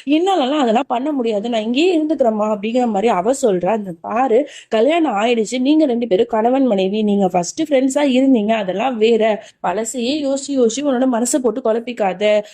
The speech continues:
அவ வந்து உன்னோட கணவன், அவனுக்கு நீ செய்ய வேண்டிய கடமைகள் நிறையவே இருக்கு, அதெல்லாம் நீ போக போக செய். ஆனா இப்ப நீ அவன் கூட தான் அந்த ரூம்ல தான் இருக்கணும்" அப்படின்னு சொல்லிட்டு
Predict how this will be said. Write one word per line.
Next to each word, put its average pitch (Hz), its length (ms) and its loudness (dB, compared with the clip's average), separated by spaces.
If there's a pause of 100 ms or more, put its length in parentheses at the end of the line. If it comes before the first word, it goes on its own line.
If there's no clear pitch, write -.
(140)
அவ 196 340 0
வந்து 233 500 -2
உன்னோட 208 280 -2
கணவன், 220 500 0
அவனுக்கு 226 560 0
நீ 208 100 2
செய்ய 214 320 2
வேண்டிய 285 260 4
கடமைகள் 240 540 2
நிறையவே 254 440 2
இருக்கு, 233 320 4
அதெல்லாம் 185 360 0
நீ 294 60 6
போக 277 320 2
போக 277 220 0
செய். 285 400 2
ஆனா 190 340 0
இப்ப 233 380 -2
நீ 285 100 2
அவன் 190 240 2
கூட 240 160 2
தான் 220 200 0
அந்த 220 220 2
ரூம்ல 240 280 4
தான் 262 140 0
இருக்கணும்" 247 520 2
அப்படின்னு 202 220 -2
சொல்லிட்டு 214 540 0